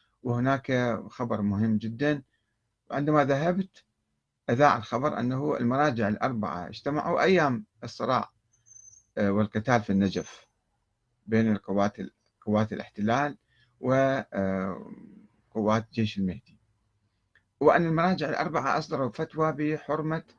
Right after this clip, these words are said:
المقاومة، بحرمة محاربة ال-، الاحتلال. أنا استغربت ورحت بحثت في المواقع، شفت هناك إنكار ونفي،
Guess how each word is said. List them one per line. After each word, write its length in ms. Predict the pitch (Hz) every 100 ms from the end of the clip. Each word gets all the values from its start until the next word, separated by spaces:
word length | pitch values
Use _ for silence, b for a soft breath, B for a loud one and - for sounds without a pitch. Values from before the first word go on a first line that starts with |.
| _ - 135
المقاومة، 680 | 123 104 95 87 90 87 - _ _ - - - _ -
بحرمة 400 | - 139 139 -
محاربة 440 | 101 92 101 110 110
ال-، 160 | 113 107 _ _ _ _ _ _ -
الاحتلال. 540 | 101 - 98 92 - - _ _ _ _ _ _ -
أنا 140 | 180
استغربت 680 | 196 160 147 175 160 151 - _ _ _ _ _ _
ورحت 300 | - 151 165
بحثت 460 | 160 143 - 180 147
في 100 | -
المواقع، 580 | 123 117 120 120 127 -
شفت 420 | - 143 156 -
هناك 480 | 123 127 127 127 139 107
إنكار 400 | 98 - 87 69 _ _ _ -
ونفي، 480 | 98 113 - 87